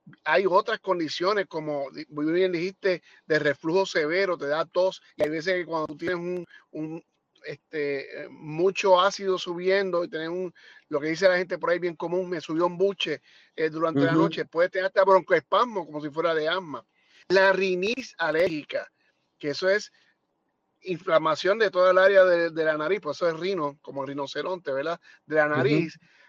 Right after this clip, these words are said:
Speaker 1: La rinitis alérgica es una de las condiciones que más coexiste con el asma y que más se puede confundir con asma.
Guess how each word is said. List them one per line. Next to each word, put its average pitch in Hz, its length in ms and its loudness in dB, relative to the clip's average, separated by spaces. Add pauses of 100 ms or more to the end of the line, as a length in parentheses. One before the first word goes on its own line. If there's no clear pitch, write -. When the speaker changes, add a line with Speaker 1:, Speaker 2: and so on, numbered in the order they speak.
(180)
Speaker 1:
La 170 240 4
rinitis 202 500 -2
alérgica 220 560 2
es 175 60 -2
una 214 140 0
de 214 40 2
las 202 80 -2
condiciones 196 460 -4
que 180 100 -6
más 175 160 -4
coexiste 185 480 -6
con 165 160 -6
el 160 80 -4
asma 156 320 -4 (160)
y 170 100 -16
que 160 140 -2
más 190 140 -2
se 202 40 -20
puede 196 140 -2
confundir 165 540 -6
con 214 240 -10
asma. 127 320 -8